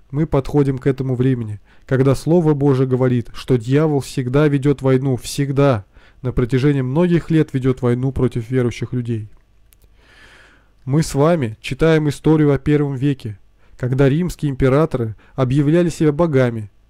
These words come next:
и верующим людям говорили: «Возьмёшь щепочку фимиану и положи возле этой статуи». А что верующие делали? Они не клали, убивали их или зверям бросали.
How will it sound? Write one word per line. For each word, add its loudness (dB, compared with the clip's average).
и -2
верующим 0
людям -4
говорили: -2
«Возьмёшь 0
щепочку -2
фимиану -4
и -6
положи 2
возле 0
этой -2
статуи». -6
А -10
что -4
верующие -2
делали? -2
Они -6
не -4
клали, 0
убивали 2
их -4
или 2
зверям 0
бросали. -4